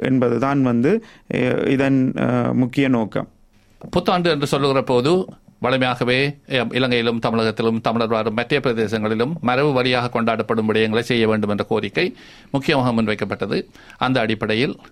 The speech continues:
Speaker 2: ஒரு அரங்க மட்டத்திலும் ஒரு ம-, மண்டப மட்டத்திலும் குழந்தைகள் ஓடிப்பாடி விளை-, விளையாடும், அ, ஒரு அடிப்படையிலும் இந்த நிகழ்வு இருக்க வேண்டும் என்பவற்றை எல்லாம் இணைத்து கொண்டு நாங்கள் இதை ஏற்பாடு செய்திருக்கிறோம் என்பதை சொல்லலாம்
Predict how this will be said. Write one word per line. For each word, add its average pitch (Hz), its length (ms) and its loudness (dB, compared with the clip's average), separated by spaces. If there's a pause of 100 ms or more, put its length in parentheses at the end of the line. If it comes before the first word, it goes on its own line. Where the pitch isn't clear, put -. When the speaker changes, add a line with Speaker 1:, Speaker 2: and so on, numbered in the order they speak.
(120)
Speaker 2:
ஒரு 113 160 -2
அரங்க 135 300 0
மட்டத்திலும் 113 540 -2 (400)
ஒரு 120 180 0
ம-, 113 380 0
மண்டப 135 360 0
மட்டத்திலும் 107 580 -4 (140)
குழந்தைகள் 143 360 0
ஓடிப்பாடி 127 580 0 (300)
விளை-, 120 200 2
விளையாடும், 120 540 2
அ, 110 200 0
ஒரு 110 160 0
அடிப்படையிலும் 117 560 0
இந்த 117 160 0
நிகழ்வு 117 300 0
இருக்க 110 220 -2
வேண்டும் 135 360 0 (440)
என்பவற்றை 123 520 2
எல்லாம் 131 420 0
இணைத்து 117 300 -2
கொண்டு 107 360 -2 (280)
நாங்கள் 110 240 -2
இதை 113 360 -2 (100)
ஏற்பாடு 104 380 -4
செய்திருக்கிறோம் 104 500 -2
என்பதை 104 360 -4
சொல்லலாம் 101 440 -6